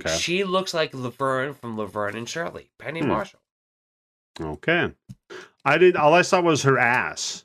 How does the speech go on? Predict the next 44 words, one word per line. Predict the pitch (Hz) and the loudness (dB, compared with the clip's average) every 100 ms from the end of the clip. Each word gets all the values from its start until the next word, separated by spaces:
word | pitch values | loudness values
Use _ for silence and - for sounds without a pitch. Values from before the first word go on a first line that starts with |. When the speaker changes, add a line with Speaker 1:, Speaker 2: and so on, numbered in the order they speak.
| _ | _
Speaker 1:
while | - 101 98 | -4 2 2
she | 104 | 2
was | 101 90 | 2 2
jogging. | 110 104 104 87 76 65 - - _ _ _ _ _ _ _ _ 98 | 2 4 2 0 -8 -12 -14 -16 _ _ _ _ _ _ _ _ -4
Because | 104 107 123 110 95 | -2 2 2 2 4
that's | 127 123 - | 2 2 -2
kind | - 131 127 | 0 2 4
of | 110 | 4
where | 117 135 | 6 6
the | 123 | 4
camera | - 151 160 139 107 | 2 2 4 6 6
was | 95 90 | 4 2
focused | 101 90 85 98 92 - - | 2 2 2 0 0 -2 -2
Speaker 2:
That | 107 101 127 | 2 4 6
Speaker 1:
a | |
Speaker 2:
was | 139 | 8
a | 113 | 8
Speaker 1:
lot | 110 | 8
of | |
Speaker 2:
big | 143 180 | 8 6
Speaker 1:
the | 190 | 6
Speaker 2:
thing | 247 247 | 4 6
Speaker 1:
time. | 160 | 4
Speaker 2:
on | 120 | 4
Laverne | 104 123 135 | 4 4 4
and | 147 | 4
Shirley, | - 202 95 90 | 0 0 0 -2
her | 110 135 | -2 -2
ass. | 185 120 | 0 2
Speaker 1:
Was | 117 113 | 4 4
her | 110 | 4
ass, | 98 104 131 - | 2 2 -2 -2
yeah. | 95 101 - - | 0 0 -2 -8
Yeah, | 98 98 | -4 -2
it | |
was | 104 | 0
Laverne | 104 107 135 156 | 2 4 4 4
and | 165 170 | 4 4
Shirley | 135 110 110 135 | 4 4 6 6
and | 135 | 6
Laverne's | 131 127 139 131 | 4 4 4 2
ass. | 131 113 76 - - | 0 0 -4 -8 -12
Speaker 2:
<laughs> | 95 120 123 170 131 - | -8 -6 -6 -4 -6 -4
Speaker 1:
Uh, | 123 104 | 0 2